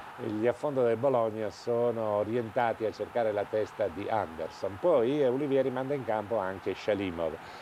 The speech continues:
ed è un ingresso sfortunato quello di Shalimov. Il Bologna ha già sostituito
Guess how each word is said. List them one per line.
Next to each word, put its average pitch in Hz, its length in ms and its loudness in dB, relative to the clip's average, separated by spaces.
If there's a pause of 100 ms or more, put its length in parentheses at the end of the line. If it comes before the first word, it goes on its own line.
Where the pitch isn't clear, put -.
(140)
ed 110 180 4
è 139 160 6
un 120 120 0
ingresso 131 400 0
sfortunato 123 680 0
quello 95 180 0
di 92 120 -4
Shalimov. 85 600 0
Il 90 320 2
Bologna 127 540 2
ha 107 100 0
già 113 160 2
sostituito 110 960 0